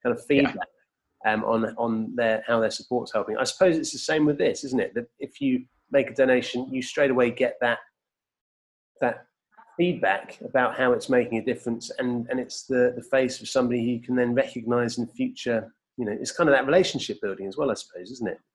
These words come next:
Speaker 1: They, they get to
Speaker 2: It's,
Speaker 1: be a
Speaker 2: it,
Speaker 1: face.
Speaker 2: yeah, it's, it's a relationship side, yeah. It, it, it humanizes, it humanizes what it is, yeah. And if it's people on the front line,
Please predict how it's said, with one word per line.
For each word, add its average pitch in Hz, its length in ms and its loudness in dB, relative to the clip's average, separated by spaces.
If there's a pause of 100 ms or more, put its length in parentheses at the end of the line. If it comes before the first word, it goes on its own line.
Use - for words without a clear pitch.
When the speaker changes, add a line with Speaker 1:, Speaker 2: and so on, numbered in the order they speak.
(140)
Speaker 1:
They, 110 200 -6 (100)
they 123 60 -6
get 120 240 -6
to - 120 -4
Speaker 2:
It's, 104 140 -6
Speaker 1:
be - 120 6
a - 60 2
Speaker 2:
it, - 140 -6
Speaker 1:
face. 101 200 -4 (1500)
Speaker 2:
yeah, - 120 2
it's, 175 280 2
it's 170 140 4
a - 20 8
relationship 151 240 6
side, 95 160 4
yeah. 92 120 4
It, - 340 -2
it, 156 360 2
it - 60 4
humanizes, 165 840 8 (100)
it 123 80 2
humanizes 143 640 8
what 104 160 4
it 95 140 2
is, 113 220 2
yeah. 78 200 0
And 110 80 0
if 120 100 -2
it's - 100 -6
people 143 180 2
on 120 60 4
the 101 60 0
front 80 220 -2
line, 95 420 2